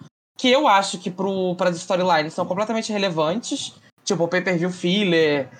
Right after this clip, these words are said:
show com Legend. Tipo, gente, faz esse outro momento do ano.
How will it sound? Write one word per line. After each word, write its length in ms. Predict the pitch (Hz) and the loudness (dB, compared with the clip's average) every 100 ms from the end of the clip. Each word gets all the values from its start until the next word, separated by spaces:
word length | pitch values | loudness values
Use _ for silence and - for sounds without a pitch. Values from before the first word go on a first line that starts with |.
| - | -8
show 260 | - 190 185 | -2 0 0
com 160 | 202 | 0
Legend. 760 | 185 151 175 208 151 160 147 147 | 2 4 6 4 4 0 0 -4
Tipo, 200 | - 247 | -6 -2
gente, 220 | 277 254 | 0 2
faz 180 | 214 233 | 2 2
esse 160 | 254 | 0
outro 160 | 285 277 | -4 -2
momento 220 | 247 233 | -4 -4
do 140 | 226 233 | -2 -2
ano. 240 | 156 131 | -2 -4